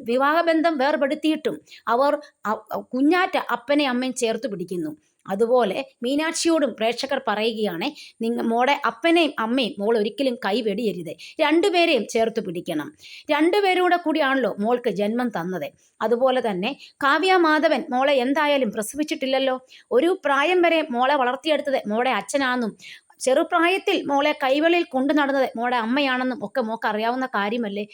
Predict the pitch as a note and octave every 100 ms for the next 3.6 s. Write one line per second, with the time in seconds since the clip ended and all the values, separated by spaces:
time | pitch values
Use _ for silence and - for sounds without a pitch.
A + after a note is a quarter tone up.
0 | - - D4+ B3 C4+ F4+ F4 E4 C4+ D4
1 | B3 A#3+ C4 C4 A3+ G#3+ B3+ A3+ A#3 A3+
2 | G#3+ - - - C4 D4 F4 D#4 D4+ D4+
3 | A3 - - A3+ A3 B3+